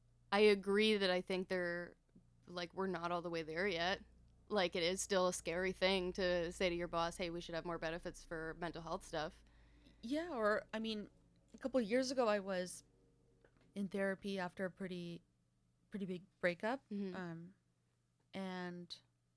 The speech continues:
Speaker 2: the therapist only had available, availability during work hours, and I stopped seeing her because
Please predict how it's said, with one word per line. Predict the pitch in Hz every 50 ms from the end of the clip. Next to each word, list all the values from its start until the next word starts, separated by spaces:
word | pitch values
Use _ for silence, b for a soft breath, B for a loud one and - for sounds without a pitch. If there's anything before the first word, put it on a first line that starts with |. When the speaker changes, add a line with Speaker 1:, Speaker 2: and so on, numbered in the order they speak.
| _ _ _ - 175
Speaker 2:
the | 208 208
therapist | - - 202 202 - 220 208 -
only | 190 208 220 214
had | 202 190
available, | 180 175 185 180 180 170 185 190 - - _ _
availability | 180 170 190 196 190 185 175 190 202 214 196 190 170
during | - 185 180 170 165 - _
work | 175 196 233 -
hours, | 214 170 165 165 175 - 175 180 - b b b b b b b b b b
and | 220 269
I | 254
stopped | - - 254 254 254 - -
seeing | - - - 220 247 285 339
her | 277 196 180 180 185 190 - _ _
because | 202 - - 214 185 190 185 185 190 - -